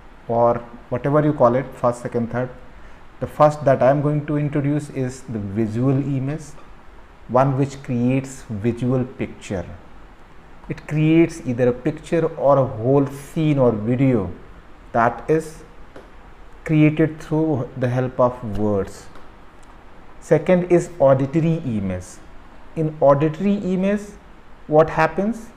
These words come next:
In auditory image, we are going to see that our sense of hearing is becoming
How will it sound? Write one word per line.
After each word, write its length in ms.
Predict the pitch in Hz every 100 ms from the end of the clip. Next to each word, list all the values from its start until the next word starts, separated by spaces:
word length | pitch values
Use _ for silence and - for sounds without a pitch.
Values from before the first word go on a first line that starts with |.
| - - - -
In 120 | 139
auditory 540 | 131 127 139 139 196 196
image, 500 | 139 131 127 127 123 - - - - - - 143 123 139
we 200 | 202 214
are 240 | 147 151
going 420 | 131 131 135 139 151
to 120 | 165
see 320 | 160 - 170
that 360 | 143 123 120 - -
our 240 | 139 156
sense 520 | 156 - 175 185 -
of 280 | 165 165 -
hearing 720 | 113 87 123 147 151 120 90 90 - - - - - - - - - -
is 320 | 180 202 202 -
becoming 720 | 147 123 120 - 139 160